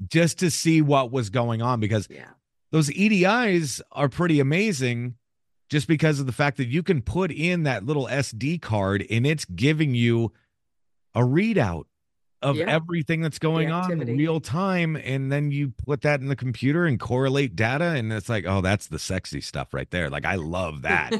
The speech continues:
Speaker 2: <laughs>
Speaker 1: Like, being able to correlate
Speaker 2: Mm-hmm.
Speaker 1: weird paranormal happenings with different spikes and different atmospheric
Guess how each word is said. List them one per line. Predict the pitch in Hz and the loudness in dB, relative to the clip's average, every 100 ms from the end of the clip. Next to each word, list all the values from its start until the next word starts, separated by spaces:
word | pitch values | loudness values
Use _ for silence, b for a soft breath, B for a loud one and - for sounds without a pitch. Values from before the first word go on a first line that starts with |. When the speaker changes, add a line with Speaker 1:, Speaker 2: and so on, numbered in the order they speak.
| 220 | -4
Speaker 2:
<laughs> | 233 - 208 208 | -8 -8 -8 0
Speaker 1:
Like, | 196 80 | 0 2
being | 107 135 143 | 4 4 6
able | 131 127 | 4 4
to | 107 | 0
correlate | - 165 214 180 120 110 - - | 0 2 2 4 2 0 -4 -18
Speaker 2:
Mm-hmm. | 143 147 131 120 | -12 -10 -10 -2
Speaker 1:
weird | 143 180 156 | 2 2 2
paranormal | 160 165 156 143 117 | 0 0 -2 -2 -2
happenings | 160 180 151 151 123 | -2 -4 -4 -4 0
with | 120 117 - - _ - | -2 -2 -8 -20 _ -4
different | 117 147 120 | -2 -2 -4
spikes | - 104 131 156 - | -4 -2 -2 -2 -4
and | 113 101 | -4 -2
different | 120 127 85 | 0 -2 -2
atmospheric | 123 110 117 - 120 123 - | -2 -2 -6 -2 -2 -2 -6